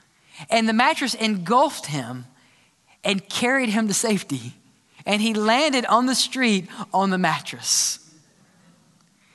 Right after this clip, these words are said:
And he said, in the police interview, he said, "This has never happened to me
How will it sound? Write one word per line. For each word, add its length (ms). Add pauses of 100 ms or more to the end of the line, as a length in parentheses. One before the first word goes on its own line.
And 120
he 120
said, 500 (220)
in 100
the 60
police 280
interview, 200
he 80
said, 120
"This 140
has 140
never 320
happened 340
to 80
me 260